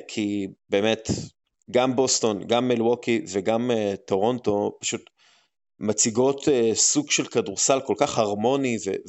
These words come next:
ו-, וכל כך יפה גם לעין, דרך אגב, אחת מהסיבות ש-, שמאוד התרשמתי מ-, מ-, מהבועה, זה בגלל שהכדורסל ששוחק היה יפה. אה, אז זה באמת יהיה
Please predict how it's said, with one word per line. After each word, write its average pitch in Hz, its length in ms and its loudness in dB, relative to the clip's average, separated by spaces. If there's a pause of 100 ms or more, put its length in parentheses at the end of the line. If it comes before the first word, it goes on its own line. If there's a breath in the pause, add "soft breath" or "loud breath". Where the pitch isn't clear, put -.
ו-, 98 720 -4
וכל 101 420 0
כך - 340 -4
יפה 107 340 -2
גם 139 180 0
לעין, 110 380 0 (140)
דרך 90 220 -2
אגב, 87 200 -2
אחת 104 180 -2
מהסיבות 104 420 -2
ש-, 104 100 -4 (760 soft breath)
שמאוד 101 440 0
התרשמתי 117 540 0
מ-, 95 640 -4 (520)
מ-, 92 400 -4
מהבועה, 92 800 0
זה 92 160 -4
בגלל 95 200 -4
שהכדורסל 98 720 0
ששוחק 120 420 0
היה 113 200 2
יפה. 120 300 -2 (800 loud breath)
אה, 98 480 0 (100)
אז - 460 0 (800)
זה 135 220 2
באמת 135 420 2
יהיה 110 760 4